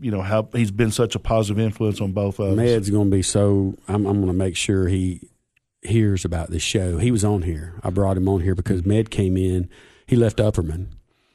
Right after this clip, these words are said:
Speaker 2: and he came over to Cookeville and, and, uh, started helping, uh, on the strength side and on
Speaker 1: Mm-hmm.
Speaker 2: the defensive side. And,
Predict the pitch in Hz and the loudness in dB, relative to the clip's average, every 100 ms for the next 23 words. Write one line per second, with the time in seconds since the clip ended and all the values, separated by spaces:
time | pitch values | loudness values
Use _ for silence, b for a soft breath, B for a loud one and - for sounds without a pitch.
0 | _ - 95 90 - 104 98 85 85 127 | _ -4 -2 -2 -2 0 0 -2 -2 -2
1 | - 85 87 101 87 85 - 85 85 82 | -2 -4 -2 -2 -2 -2 -2 -2 0 -2
2 | 82 78 117 104 92 101 101 90 87 85 | -4 -4 0 0 0 0 -2 -2 -4 -6
3 | 87 98 85 - 107 110 - 92 85 90 | -4 -4 -4 -2 0 0 -2 -2 -2 -2
4 | 87 90 98 104 - - 92 - - 90 | -2 0 2 2 0 0 -4 -4 -4 -4
5 | 80 85 92 | -4 -4 -4